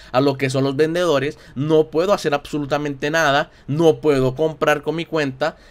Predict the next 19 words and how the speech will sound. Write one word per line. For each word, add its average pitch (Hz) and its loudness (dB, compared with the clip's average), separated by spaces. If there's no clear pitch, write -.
Entonces 139 -4
prácticamente 135 -4
estoy 131 -4
jodido 156 0
con 120 -4
una 123 0
pérdida 131 0
de 113 0
ciento 131 -4
diez 107 -8
mil 123 -8
pesos. 165 -4
Muy 113 -4
interesante. 117 -4
Es 131 -8
que 170 -4
con 151 -6
qué 156 0
decirle. 147 -4